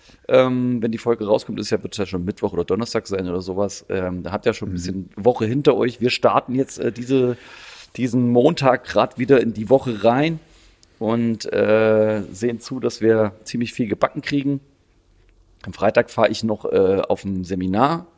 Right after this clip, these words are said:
Speaker 1: auf eine, auf
Speaker 2: Mhm.
Speaker 1: ein, äh, ein Netzwerktreffen von Codex. Da bin ich unterwegs.
Speaker 2: Ah,
Speaker 1: Sam-,
Speaker 2: okay,
Speaker 1: Freitag, Samstag,
Speaker 2: okay.
Speaker 1: Sonntag komme ich wieder zurück. Also ich bin grad nur unterwegs.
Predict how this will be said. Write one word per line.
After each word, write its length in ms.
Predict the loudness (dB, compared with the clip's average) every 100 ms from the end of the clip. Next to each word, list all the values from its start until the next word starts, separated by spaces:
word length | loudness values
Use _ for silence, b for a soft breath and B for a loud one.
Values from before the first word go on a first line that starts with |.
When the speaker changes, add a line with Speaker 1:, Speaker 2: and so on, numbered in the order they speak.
| b b b b b -2
Speaker 1:
auf 160 | 0
eine, 320 | 0 -2 -2
auf 160 | -4 -2
Speaker 2:
Mhm. 300 | -2 -4 -6
Speaker 1:
ein, 140 | -8 -8
äh, 20 |
ein 240 | -8 -2
Netzwerktreffen 680 | -2 0 -4 -2 -4 -4 -4
von 160 | -6 -4
Codex. 580 | -2 0 0 -2 -12 _ _
Da 80 | -10
bin 140 | -10
ich 100 | -8
unterwegs. 720 | -4 -2 0 -2 -4 -10 -4
Speaker 2:
Ah, 80 | 2
Speaker 1:
Sam-, 180 | 2 0
Speaker 2:
okay, 100 | 0
Speaker 1:
Freitag, 260 | 4 4 4
Samstag, 360 | -2 -2 0 0
Speaker 2:
okay. 80 |
Speaker 1:
Sonntag 260 | 0 -4 -4
komme 160 | -6 -6
ich 60 |
wieder 160 | -10 -10
zurück. 320 | -6 -4 -2
Also 160 | -4 -6
ich 80 |
bin 160 | -14 -14
grad 240 | -8 -6
nur 100 | -6
unterwegs. 480 | -6 -6 -6 -8 -14